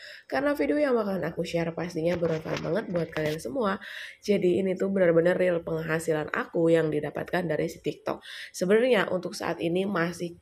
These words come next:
cuman dua ya, dua penghasilan yang aku dapat. Di antaranya yang pertama aku mau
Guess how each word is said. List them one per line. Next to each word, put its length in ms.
cuman 400
dua 320
ya, 240
dua 160
penghasilan 380
yang 240
aku 160
dapat. 560
Di 80
antaranya 560
yang 160
pertama 400
aku 240
mau 160